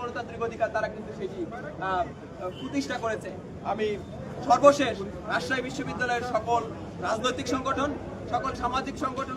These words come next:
অধিকার ভিত্তিক সংগঠন থেকে শুরু করে ব্যক্তি পর্যায়ে যারা একটি বিস্তৃত করেন, সবাইকে আমি উদাত্ত আহ্বান জানাবো ইসলামী ছাত্র শিবিরের পক্ষ থেকে।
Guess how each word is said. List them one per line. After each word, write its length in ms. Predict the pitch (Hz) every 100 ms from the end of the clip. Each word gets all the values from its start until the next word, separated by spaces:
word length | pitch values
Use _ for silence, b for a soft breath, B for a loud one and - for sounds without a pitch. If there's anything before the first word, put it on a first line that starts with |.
| 262
অধিকার 260 | 269 269 262
ভিত্তিক 240 | 247 247 262
সংগঠন 280 | 247 240 208
থেকে 140 | - -
শুরু 140 | - -
করে 140 | 247 240
ব্যক্তি 200 | 233 - -
পর্যায়ে 280 | 240 240 233
যারা 120 | 233
একটি 120 | - -
বিস্তৃত 260 | 214 - 240 220 226
করেন, 180 | 208 156 - - 196 -
সবাইকে 300 | 226 247 240
আমি 80 | 240 233
উদাত্ত 240 | 254 - 277 247
আহ্বান 240 | 247 247 240
জানাবো 200 | 233 226
ইসলামী 240 | 226 226 214
ছাত্র 180 | 214 214 -
শিবিরের 260 | 214 208
পক্ষ 120 | 208 185
থেকে। 140 | -